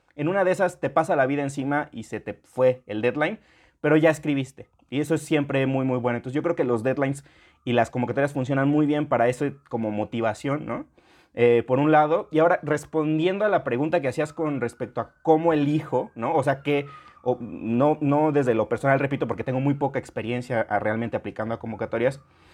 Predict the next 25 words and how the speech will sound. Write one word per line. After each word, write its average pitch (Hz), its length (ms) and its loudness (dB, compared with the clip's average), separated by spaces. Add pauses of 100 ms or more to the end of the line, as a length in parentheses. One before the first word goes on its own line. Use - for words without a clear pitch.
suelo 190 240 4
aplicar 170 380 2
más 175 260 0
a 175 100 0
convocatorias 135 400 -4
que - 80 -10
tienen 143 220 -6
que 139 60 -2
ver 127 100 -2
con 143 120 -4
productos 113 360 -4
terminados, 107 420 -4
¿no? 120 140 -4
Con 107 120 -6
los 101 140 -2
cortos 123 320 -2
que - 80 -6
he 120 40 -2
filmado, 110 600 0
las 90 180 -6
películas, 110 600 -6
como 107 220 -12
co-, 104 100 -4
o 113 100 2
sea, 127 220 0